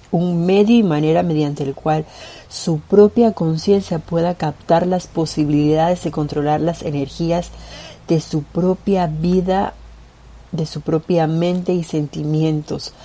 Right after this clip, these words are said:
hasta convertirse en maestros de cada electrón que se le ha asignado a su corriente de vida para el único propósito de crear y expandir perfección.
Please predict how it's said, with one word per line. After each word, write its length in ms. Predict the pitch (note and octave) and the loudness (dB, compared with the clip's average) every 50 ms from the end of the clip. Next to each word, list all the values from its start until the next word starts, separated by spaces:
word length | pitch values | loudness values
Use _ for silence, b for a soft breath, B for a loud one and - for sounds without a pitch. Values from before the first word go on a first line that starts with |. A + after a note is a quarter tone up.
| B B B B B B B | B B B B B B B
hasta 320 | D3+ D#3 - - D#3 D3 | -2 -2 0 0 -2 0
convertirse 880 | D3+ - G#3 G#3+ G#3 F3+ E3 D#3 D#3 - F#3+ F#3+ F#3+ F#3 - G3 F#3+ E3+ | 2 2 4 4 6 6 4 4 4 0 0 0 0 0 -2 -4 -2 -2
en 140 | E3+ D#3+ D#3 | -2 -2 -2
maestros 580 | D3 C#3+ D3 D#3 D#3+ D#3+ - - F3+ F3 E3+ E3+ | -2 -2 -2 -2 -2 -4 -4 -6 -6 -6 -4 -4
de 140 | E3 D3 D3 - - | -4 -6 -6 -6 -4
cada 300 | - F#3+ G3 F#3+ G#3+ G#3+ | -2 0 0 2 2 2
electrón 440 | F#3+ E3+ D3 - - D#3+ D#3+ E3 | 2 0 -2 -2 -2 -2 -2 -2
que 120 | E3 - F3 | -2 -6 -6
se 120 | - E3 | -4 -2
le 120 | D3+ D3 D3 | -2 -2 -2
ha 60 | D3 | -4
asignado 520 | D3+ - - D#3 D#3 D#3+ D3+ D3+ D3+ D#3 | -4 -4 -6 -6 -4 -2 0 0 2 0
a 60 | D#3+ | 0
su 120 | D#3 - D#3+ | -2 -4 -8
corriente 540 | - D#3 D3 D3+ D#3 D3+ D3 D3+ - E3 D#3+ | -8 -8 -6 -4 -2 -2 -2 -2 -2 -2 -2
de 100 | D3+ D3 | 0 0
vida 360 | C#3 D#3 D#3+ D#3 E3+ F3 - B B B B B B B B B B B B - | 0 0 0 0 -2 -2 -4 B B B B B B B B B B B B 2
para 200 | D#3+ D#3+ D#3 D3 | 4 6 6 6
el 140 | D3 - - | 4 4 4
único 380 | - A#3 B3 C4 A#3+ - F#3+ | 4 6 6 4 2 0 -2
propósito 680 | E3 - F3+ F3 - - F#3+ G3 F#3 - G3+ - - D#3+ | -2 0 -2 -2 0 0 -2 -2 -2 -4 -4 -2 0 2
de 140 | D#3 D3 C#3+ | 2 2 0
crear 540 | - - C#3+ D3 - - - G3 A#3+ C#4 - | -2 -4 -4 -4 -4 -4 -2 0 0 0 2
y 220 | - F#3+ E3+ E3 | 2 2 2 2
expandir 960 | D#3+ D3+ - - - - - D#3 D3 C#3+ D3 D3 D3+ D3+ E3+ A3+ C#4 C#4+ - B3 | 0 0 -2 -10 -8 -2 0 0 2 2 0 -2 -2 0 2 4 4 4 2 0
perfección. 920 | - F3 E3 D#3+ - - D3+ - - - - - E3 D3 C#3 C3+ C3 B2+ | 0 0 0 0 -2 -4 -6 -6 -6 -14 -8 -4 -4 -4 -4 -4 -8 -10